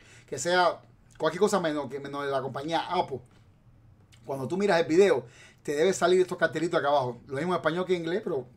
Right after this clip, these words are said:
te van a salir los tres cartelitos abajo de cualquier video. El que dice Join o Únete, lo tocas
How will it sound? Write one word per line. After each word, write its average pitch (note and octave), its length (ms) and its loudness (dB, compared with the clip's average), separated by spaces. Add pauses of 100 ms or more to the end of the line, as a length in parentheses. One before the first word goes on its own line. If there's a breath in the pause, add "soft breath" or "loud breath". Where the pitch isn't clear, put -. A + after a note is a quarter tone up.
(100)
te C#3 60 -8
van C3+ 100 -2
a D3+ 40 -8
salir C#3+ 160 -4
los D3 80 -4
tres D3 120 -8
cartelitos C#3 420 -4
abajo C#3+ 200 2
de B2+ 180 -8
cualquier D3+ 640 -4
video. D3 380 -2 (560 loud breath)
El D#3+ 100 -4
que E3 100 2
dice G#3+ 320 6
Join A#3+ 380 6
o D#3+ 100 2
Únete, G3 440 2
lo C#3+ 120 -2
tocas B3 480 0